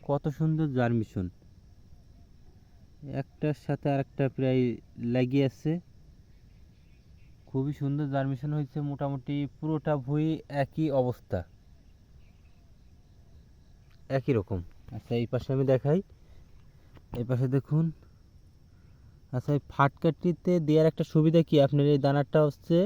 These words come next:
অন্য দানা থেকে আপনি পাঁচ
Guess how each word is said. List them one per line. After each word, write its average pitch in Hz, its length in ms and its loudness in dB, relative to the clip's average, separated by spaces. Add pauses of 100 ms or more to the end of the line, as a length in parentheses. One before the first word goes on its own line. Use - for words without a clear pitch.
(580)
অন্য 147 220 6 (120)
দানা 147 180 6
থেকে 151 360 -2
আপনি 147 260 2 (1120)
পাঁচ 156 160 8